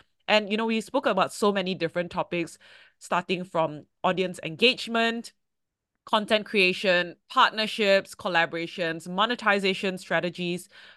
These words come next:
for podcasting. And yeah, all around, it was a very informational and educational session, even for Janice and myself, learning about, you know, as podcast creators, do you wanna be part of a podcast network? What's in it for us? And yeah, also, obviously,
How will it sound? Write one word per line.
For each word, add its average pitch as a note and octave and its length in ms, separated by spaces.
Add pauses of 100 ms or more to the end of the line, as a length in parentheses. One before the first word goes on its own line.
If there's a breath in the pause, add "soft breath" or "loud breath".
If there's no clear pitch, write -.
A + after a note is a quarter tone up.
for F#3 160
podcasting. F3+ 840
And F3+ 220
yeah, D#4 180
all A#3+ 260
around, A#3 240
it E3+ 60
was D#3+ 140
a E3+ 60
very F#3 580 (300 loud breath)
informational G#3+ 1040
and - 240
educational F3 800
session, E3+ 500
even F3 380 (100)
for D#3 240
Janice D#3+ 340
and D#3 80
myself, D#3+ 440
learning F3+ 260
about, D#3 340 (220 loud breath)
you F3+ 80
know, F#3 160
as B3+ 240
podcast - 360
creators, F3 440
do E3+ 100
you D#3+ 220
wanna D#4 180
be D4+ 140
part D4 220
of C#4+ 80
a C#4+ 80
podcast C4+ 480
network? A#3 400 (220 loud breath)
What's A#3 340
in A#3 80
it A3+ 180
for G#3 140
us? G3 400 (100)
And E3 360 (100)
yeah, G#3 280
also, F3+ 500 (240)
obviously, G3 580